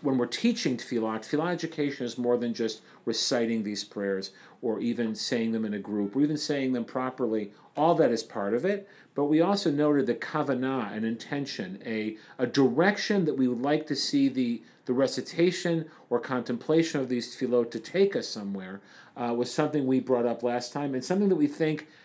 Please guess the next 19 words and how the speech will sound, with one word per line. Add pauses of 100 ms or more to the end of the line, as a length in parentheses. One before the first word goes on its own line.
(120)
helps
educators (220)
when
they're
trying
to
convey
to
students, (280)
many
of
whom
may
not
be (220)
daveners,
so
to
speak,